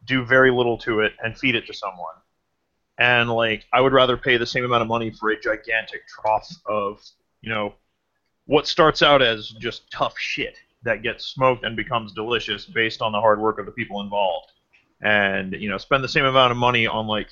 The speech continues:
three pounds of amazing rather than, you know, one steak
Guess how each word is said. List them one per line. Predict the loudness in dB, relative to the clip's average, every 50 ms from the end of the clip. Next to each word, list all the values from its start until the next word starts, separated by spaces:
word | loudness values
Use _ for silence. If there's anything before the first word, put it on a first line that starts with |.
| -12 -8
three | -6 -6 -6 -4
pounds | -2 0 0 0 0 -2 -4 -6
of | -8 -6
amazing | -6 -4 -4 -4 -4 -6 -8 -10 -10 -8 -6
rather | -2 -2 -2 -2 -2 -6
than, | -12 -10 -10 -8 -8 -10 -10 -14 -20 _ _ _ _ _ _ _ _ -8
you | -4 -2
know, | -2 0 -2 -2 -4 -8 -10
one | -12 -8 -4 -4 -2 -2 -4 -4 -8
steak | -8 -4 -2 0 0 0 -2 -6